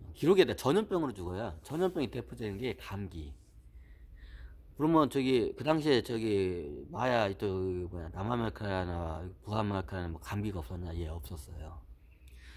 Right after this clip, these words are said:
감기라는 바이러스가 그 당시에 이게 문명이 차단돼 있어가지고 감기라는 바이러스가, 아니, 북아메리카까지 있었나? 아, 북아메리카까지 있었던 거로 제가 기억을 하는데, 하여튼 이게 마야 문명 남아메리카 쪽은 감기라는 바이러스가 없었어요.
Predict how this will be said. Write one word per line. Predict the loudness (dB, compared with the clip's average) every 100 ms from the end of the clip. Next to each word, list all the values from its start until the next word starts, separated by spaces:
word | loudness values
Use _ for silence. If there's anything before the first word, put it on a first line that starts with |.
| -20 -4
감기라는 | 4 8 10 10 8
바이러스가 | 2 0 -2 -2 -4
그 | -4
당시에 | -6 -4 0 0 0
이게 | -2 -4
문명이 | -2 0 0 0
차단돼 | -2 -2 -2 0 -2
있어가지고 | -2 -6 -2 -4
감기라는 | -2 -4 0 2 0
바이러스가, | -2 -6 -6 -8 -8 -6 -8 -10 -10 -10 -6
아니, | -4
북아메리카까지 | -2 2 4 6 4 0 -6 -6
있었나? | -6 -8 -10 -10 -10 -12 -14 -14 -12
아, | -12 -8
북아메리카까지 | 2 4 4 2 -2 -6 -4
있었던 | -4 -6 -8 -6
거로 | -6 -6 -8 -12
제가 | -14 -16
기억을 | -12 -10
하는데, | -10 -10 -12 -12 -16 -6
하여튼 | 2 8
이게 | 8
마야 | 6 4 8 8
문명 | 6 2 0 0
남아메리카 | 0 6 10 10 10 6 0 0 -4 -4
쪽은 | -4 -2 2 2 2 -2 -8
감기라는 | -2 2 2 4 6 6 6
바이러스가 | 0 -2 0 -2 -4 -8
없었어요. | -6 -8 -8 -6 -6 -6